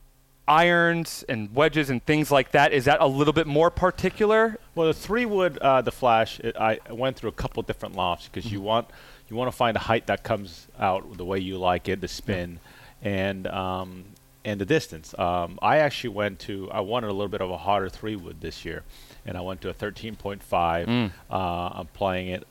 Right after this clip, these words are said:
Speaker 2: half inch over, over, so it's thirty, uh, forty-three and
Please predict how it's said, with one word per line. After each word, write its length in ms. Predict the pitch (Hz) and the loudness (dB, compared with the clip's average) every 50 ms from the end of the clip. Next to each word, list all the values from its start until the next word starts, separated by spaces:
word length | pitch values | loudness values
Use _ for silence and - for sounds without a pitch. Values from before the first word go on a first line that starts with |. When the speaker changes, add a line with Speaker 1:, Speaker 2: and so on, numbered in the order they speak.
| - - | -20 -20
Speaker 2:
half 460 | - - - - - 120 120 - - 120 | -16 -12 -10 -2 0 0 0 0 0 -2
inch 220 | 107 92 - - | -2 -2 -4 -8
over, 300 | 101 98 82 87 87 87 - - - | -10 -10 -8 -8 -10 -10 -12 -8 -6
over, 340 | 104 98 87 85 85 85 82 - _ _ - - _ - - - - - - - - | -6 -4 -4 -6 -10 -12 -14 -18 _ _ -20 -20 _ -20 -20 -20 -20 -20 -20 -20 -18
so 100 | - - 87 | -14 -14 -14
it's 120 | 78 - | -14 -10
thirty, 340 | - 113 107 101 104 101 92 - - - - _ - | -8 -6 -4 -4 -4 -6 -6 -8 -14 -20 -20 _ -4
uh, 100 | - 117 | -2 -2
forty-three 600 | - - - 143 143 139 127 - - 123 123 113 | -2 0 0 0 0 0 -2 -4 -4 -2 0 0
and 120 | 101 90 | -2 -2